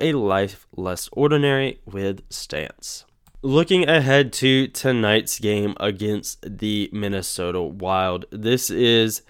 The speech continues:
definitely a game where I feel we are going to be feeling the loss of Sebastian Aho and Seth Jarvis. And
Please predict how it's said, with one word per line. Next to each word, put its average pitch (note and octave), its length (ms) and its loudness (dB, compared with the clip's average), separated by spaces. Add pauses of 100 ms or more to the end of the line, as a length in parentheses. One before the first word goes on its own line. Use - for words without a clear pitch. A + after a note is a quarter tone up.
(320)
definitely A#2 480 4
a A2 140 2
game G#2+ 480 2
where A2+ 360 4
I G2+ 200 0
feel A2+ 440 0
we A2 240 0
are A#2+ 140 0
going A#2+ 360 2
to C3 160 0
be C3+ 520 0 (720)
feeling C3+ 720 8
the A2+ 300 -4
loss G#2 720 6
of G2+ 400 0
Sebastian F#2+ 720 -2
Aho G2 560 -2
and F2 140 -6
Seth G2 400 -4
Jarvis. F#2 580 -4 (720)
And G#2+ 320 -2